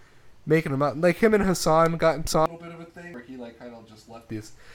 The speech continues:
But Hassan always comes across like an asshole and an idiot to me. So, like, I'm listening to Andrew Tate, who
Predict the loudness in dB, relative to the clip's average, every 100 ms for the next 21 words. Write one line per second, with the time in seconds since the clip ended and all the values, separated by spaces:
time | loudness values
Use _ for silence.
0 | 2 4 6 8 10 10 8 4 2 -2
1 | 0 2 2 2 -2 -2 -2 -2 -2 -2
2 | -2 -2 -2 -2 -6 -10 -8 -8 -10 -20
3 | -18 -4 2 2 0 -8 -20 -20 -4 0
4 | 2 2 2 -2 -4 -2 0 0 -2 -2
5 | -2 -2 -2 -4